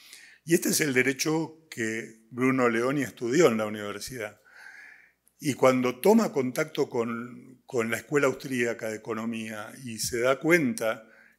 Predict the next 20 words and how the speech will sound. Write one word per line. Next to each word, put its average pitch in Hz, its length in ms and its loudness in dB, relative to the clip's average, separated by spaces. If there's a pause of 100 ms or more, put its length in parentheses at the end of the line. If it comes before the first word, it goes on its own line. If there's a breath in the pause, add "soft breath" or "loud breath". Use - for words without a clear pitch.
que 135 100 -4
el 110 160 -4
punto 180 400 -2
de 123 80 2
partida 135 880 2 (540 soft breath)
de 123 240 0
la 113 160 4
ciencia 131 920 0
social 127 840 2 (360 soft breath)
es 127 140 0
la 131 120 4
acción 139 380 0
humana, 113 600 -2 (640 soft breath)
esto 117 360 -4
es, 120 280 -6 (460)
la 113 160 2
acción 131 400 0
de 131 140 -4
cada 127 260 4
individuo 117 880 -4